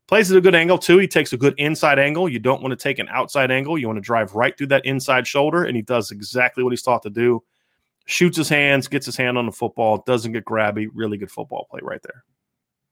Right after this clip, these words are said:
And you see in his pedal, he gets a little bit too much of a backwards lean here.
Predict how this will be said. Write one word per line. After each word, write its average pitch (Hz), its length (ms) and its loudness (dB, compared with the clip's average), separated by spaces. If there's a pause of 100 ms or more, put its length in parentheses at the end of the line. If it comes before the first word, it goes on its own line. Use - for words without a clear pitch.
(1700)
And 139 80 2
you 135 40 4
see 156 140 6
in 135 60 6
his 185 220 4
pedal, 165 280 4
he 147 100 4
gets 151 160 2
a 143 40 6
little 165 220 6
bit 180 140 2
too 170 100 4
much 165 180 4
of 123 60 0
a 110 80 4
backwards 123 600 0
lean 139 260 -2
here. 143 380 -2